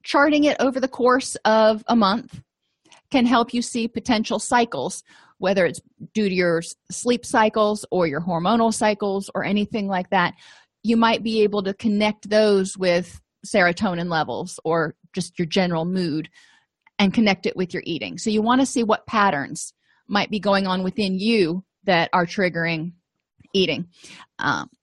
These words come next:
identify triggers and interventions for non, non-hungry eating. How you, how can you prevent it? And if you are triggered to eat by a commercial or a smell,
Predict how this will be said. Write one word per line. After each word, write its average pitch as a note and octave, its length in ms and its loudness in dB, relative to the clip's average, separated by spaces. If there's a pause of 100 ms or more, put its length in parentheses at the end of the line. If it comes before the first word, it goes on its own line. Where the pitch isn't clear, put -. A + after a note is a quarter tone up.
(340)
identify C#4+ 380 2
triggers D#4 420 -2
and - 180 0
interventions C4+ 640 2
for A#3 140 -2
non, A#3 380 4 (140)
non-hungry A#3 800 2
eating. E3 340 -6 (340)
How A3 140 4
you, B3 240 2
how B3+ 160 2
can C#4 140 2
you C#4+ 100 2
prevent B3 440 0
it? C4 120 2 (840)
And A#3 100 6
if A#3+ 140 0
you A#3+ 120 -4
are C#4+ 180 4
triggered C4 420 -2
to - 140 -6
eat A3+ 260 -4
by G3+ 160 4
a F#3 60 0
commercial A3 880 2
or E3+ 320 2
a E3 80 -2
smell, A3+ 720 0